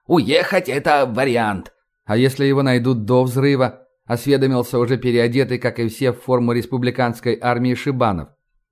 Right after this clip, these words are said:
Инструктаж слегка удивил бывшего хоккеиста. Смертельное оружие привести в действие оказалось едва ли не проще, чем электрический паровозик для детской железной дороги. "На здоровье?" —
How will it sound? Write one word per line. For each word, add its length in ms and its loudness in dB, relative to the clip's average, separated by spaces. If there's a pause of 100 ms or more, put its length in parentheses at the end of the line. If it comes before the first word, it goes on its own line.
Инструктаж 560 2
слегка 540 -2
удивил 480 2
бывшего 420 0
хоккеиста. 640 -4 (360)
Смертельное 680 0
оружие 500 2
привести 520 -2
в 60 -2
действие 500 -2 (180)
оказалось 500 0
едва 300 2
ли 100 2
не 120 0
проще, 420 -2
чем 280 -6
электрический 640 -2
паровозик 680 -2 (120)
для 180 0
детской 340 -2
железной 440 0
дороги. 560 -2 (680)
"На 180 0
здоровье?" — 800 -2